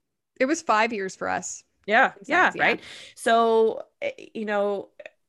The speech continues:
Speaker 2: while I appreciate the number from two thousand fifteen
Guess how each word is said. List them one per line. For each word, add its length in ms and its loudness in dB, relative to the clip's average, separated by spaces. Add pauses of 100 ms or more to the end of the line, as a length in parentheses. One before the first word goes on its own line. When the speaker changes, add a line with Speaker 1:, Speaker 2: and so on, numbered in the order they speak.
(320)
Speaker 2:
while 480 2
I 60 2
appreciate 760 -4
the 80 -10
number 640 -2 (260)
from 260 -8
two 160 -8
thousand 320 -8
fifteen 420 -12